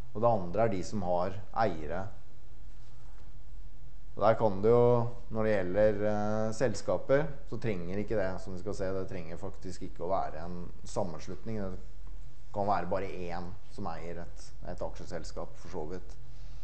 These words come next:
I tillegg så har vi jo da enkeltpersonforetak, som egentlig er bare en person som driver næring,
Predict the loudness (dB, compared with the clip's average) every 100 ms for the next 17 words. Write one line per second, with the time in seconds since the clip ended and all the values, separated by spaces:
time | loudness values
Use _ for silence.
0 | -2 -2 -2 -2 -2 0 0 2 2 4
1 | 4 4 4 2 2 2 2 4 2 0
2 | -2 -2 -2 -2 -2 -2 -2 -2 -2 0
3 | -2 -2 -2 -2 -2 -2 0 0 0 0
4 | -2 -2 -2 -2 -2 -2 -2 -2 -2 -2
5 | -2 -2 -2 -2